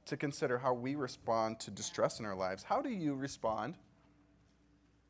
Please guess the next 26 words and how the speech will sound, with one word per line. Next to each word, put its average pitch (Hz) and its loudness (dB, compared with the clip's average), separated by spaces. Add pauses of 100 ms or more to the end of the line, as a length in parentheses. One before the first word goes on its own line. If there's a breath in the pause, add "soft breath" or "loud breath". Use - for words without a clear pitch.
(800 soft breath)
when 135 -2
you're 151 -2
faced 113 -4
with 107 -10
distress - -8 (260)
or 143 -6
doubt? 196 -2 (2500 soft breath)
You 151 0
know, 160 8
I 160 10
think 220 -2
John 175 2
is 190 -4
empathizing 143 -2
with 101 -8
us. 107 -6
We 127 -8
see 175 -8
this 175 -6
a 175 -4
lot 160 2
in 143 -10
Scripture. 175 -4
Scripture's 165 -8
a 175 -4
mirror. 156 -6